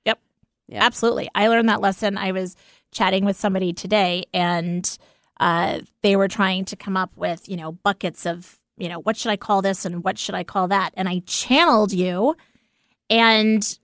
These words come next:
Speaker 1: you know, it was like, okay, they had very specific things, and then they couldn't figure out what to have the other one be. And they were actually the ones that were being like, "Oh, how about this?" or "How about that?"
Speaker 2: Mm-hmm.
Speaker 1: I'm like, "How about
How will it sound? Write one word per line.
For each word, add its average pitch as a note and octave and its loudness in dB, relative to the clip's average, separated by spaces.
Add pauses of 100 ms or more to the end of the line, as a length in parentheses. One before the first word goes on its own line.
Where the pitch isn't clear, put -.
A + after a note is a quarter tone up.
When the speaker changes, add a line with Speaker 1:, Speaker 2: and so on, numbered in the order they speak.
(200)
Speaker 1:
you A#3+ 0
know, F#3+ 4
it - -2
was G#3 0
like, F#3 0 (480)
okay, F#3 -2 (640)
they G#3+ 0
had G3+ 0
very A#3 4
specific - -2
things, F#3 0
and G3 2
then G3+ 0
they A3+ 2
couldn't B3 -4
figure A3+ -2
out G3 2
what F#3+ -2
to - -12
have F3+ -4
the G#3 0
other D#4 4
one F3+ -2
be. E3 -10
And G3+ 4 (360)
they A#3+ 4
were E4 6
actually G#3 0
the G3+ 0
ones F#3+ 0
that G3+ -2
were G3+ 0
being F#3+ -4
like, F3 -2
"Oh, G#3 2
how F3 -6
about F3+ -2
this?" - -2
or F3+ -4
"How G#3+ 0
about A#3+ 4
that?" D4+ 6
Speaker 2:
Mm-hmm. A#3+ 6
Speaker 1:
I'm G#3+ 2
like, G#3+ 0 (220)
"How - 0
about C#4+ 4